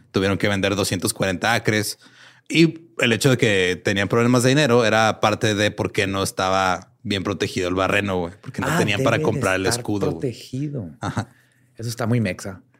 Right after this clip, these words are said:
Speaker 1: Sí.
Speaker 2: Sí.
Speaker 1: Pero al poco tiempo comenzó a circular un rumor de que John había muerto. Porque, pues, güey, duró un chingo en el hospital.
Speaker 2: Ajá.
Speaker 1: Y la familia decidió dejar las cosas claras antes de que todos los güeyes ahí en el pueblo estuvieran chingando de que, "Ah, se murió John".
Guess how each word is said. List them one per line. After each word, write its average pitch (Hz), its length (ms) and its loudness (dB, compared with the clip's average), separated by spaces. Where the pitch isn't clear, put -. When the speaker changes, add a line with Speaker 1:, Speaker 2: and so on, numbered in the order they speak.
Speaker 1:
Sí. 92 220 -8
Speaker 2:
Sí. 113 200 -6
Speaker 1:
Pero 214 160 6
al 175 80 6
poco 165 260 4
tiempo 160 320 6
comenzó 131 380 4
a 110 40 4
circular 117 400 4
un 123 80 4
rumor 151 540 4
de 117 140 2
que 104 160 2
John 104 160 4
había 110 200 4
muerto. 131 460 4
Porque, 90 220 -12
pues, 87 120 -8
güey, 104 180 -2
duró 87 180 -2
un 98 80 -2
chingo 110 180 -2
en 101 60 0
el 92 80 0
hospital. 101 260 -4
Speaker 2:
Ajá. 139 260 -2
Speaker 1:
Y 135 120 4
la 165 100 6
familia 147 440 6
decidió 120 260 4
dejar 110 240 2
las 113 140 0
cosas 120 280 0
claras 151 360 2
antes 107 200 2
de 101 120 0
que - 80 -8
todos 98 340 0
los 92 260 -4
güeyes 92 280 -2
ahí 95 80 -2
en 92 60 -4
el 95 120 -4
pueblo 104 240 -2
estuvieran 85 320 -4
chingando 82 400 -8
de 80 80 -10
que, - 120 -16
"Ah, - 140 -12
se - 120 -8
murió 101 260 -6
John". 107 180 -6